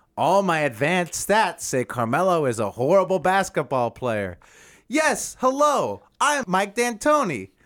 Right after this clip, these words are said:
My own beady eyeballs witnessed his horribleness in New York.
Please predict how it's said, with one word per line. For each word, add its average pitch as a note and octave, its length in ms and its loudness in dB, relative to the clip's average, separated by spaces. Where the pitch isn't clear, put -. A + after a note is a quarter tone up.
My F3 240 2
own C#4+ 500 4
beady C#4+ 300 2
eyeballs G3+ 720 2
witnessed G#3+ 480 0
his E3 160 0
horribleness A3+ 720 2
in A3+ 120 -2
New A3 80 0
York. F3+ 480 0